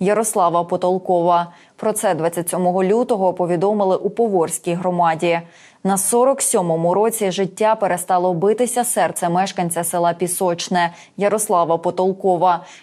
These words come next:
який у січні дві тисячі двадцять третього року був мобілізований для захисту України у російсько-українській війні. У складі тридцять третьої окремої механізованої бригади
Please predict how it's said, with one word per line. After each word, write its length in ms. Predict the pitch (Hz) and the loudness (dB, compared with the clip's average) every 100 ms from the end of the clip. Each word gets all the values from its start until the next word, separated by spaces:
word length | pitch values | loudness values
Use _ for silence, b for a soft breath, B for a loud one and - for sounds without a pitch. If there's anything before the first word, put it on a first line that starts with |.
| - | -2
який 320 | 220 277 247 | 0 2 2
у 80 | 190 | 2
січні 540 | - 240 190 - 175 | 0 -2 -2 -2 -2
дві 160 | 160 175 | 0 0
тисячі 440 | 175 175 165 185 | -2 -2 -2 -4
двадцять 500 | 156 165 190 196 233 | 0 0 0 0 -2
третього 460 | 185 160 170 165 175 | 0 -2 -2 -2 2
року 460 | 208 220 233 180 B B B | 2 2 2 0 B B B
був 240 | 196 214 165 | 0 2 0
мобілізований 760 | 165 170 175 180 220 214 180 | -2 0 0 2 2 0 -2
для 180 | 165 165 | 0 0
захисту 460 | 180 180 220 220 233 | 0 0 -4 -2 -4
України 580 | 226 240 220 185 180 | 0 0 0 0 -2
у 140 | - 196 | 0 0
російсько-українській 1300 | 208 - 170 165 - 185 175 202 196 160 - - 175 | 0 0 -2 -2 0 0 2 0 0 -2 -6 -2 0
війні. 500 | 175 170 175 170 165 B B B B | 0 0 0 -2 -4 B B B B
У 100 | 233 | -4
складі 420 | - 262 262 247 | 0 2 4 2
тридцять 400 | 247 254 262 240 | 2 0 2 0
третьої 360 | 226 233 214 190 | 2 2 2 0
окремої 500 | 185 220 220 202 185 | 0 0 0 0 0
механізованої 800 | 180 196 190 185 202 185 185 180 | -2 -2 -2 0 0 0 0 0
бригади 680 | 185 185 190 214 190 185 | 0 -2 2 0 2 0